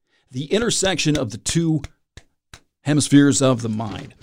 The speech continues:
Now, if you continue this brain metaphor, and you've got the left hemisphere and the right hemisphere, you've got the barbarian, the savage over here, and you've got the guy,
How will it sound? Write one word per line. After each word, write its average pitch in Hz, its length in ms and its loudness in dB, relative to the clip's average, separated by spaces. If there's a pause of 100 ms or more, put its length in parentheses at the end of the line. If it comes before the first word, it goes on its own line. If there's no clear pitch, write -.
(140)
Now, 120 120 -8
if 107 60 -10
you 110 80 -10
continue 226 260 -2
this 151 160 -2
brain 151 460 -2
metaphor, 123 400 -2
and 123 80 0
you've 110 80 -4
got 127 140 0
the 113 60 -4
left 160 280 -2
hemisphere 151 420 0
and 127 80 2
the 110 60 -2
right 147 240 0
hemisphere, 143 420 -2
you've 127 200 -4
got 117 180 -6
the 117 100 -10
barbarian, 135 720 0
the 120 80 0
savage 160 680 0 (280)
over 139 240 6
here, 175 340 4
and 160 100 0
you've 131 120 2
got 147 200 0
the 139 60 -8
guy, 151 360 0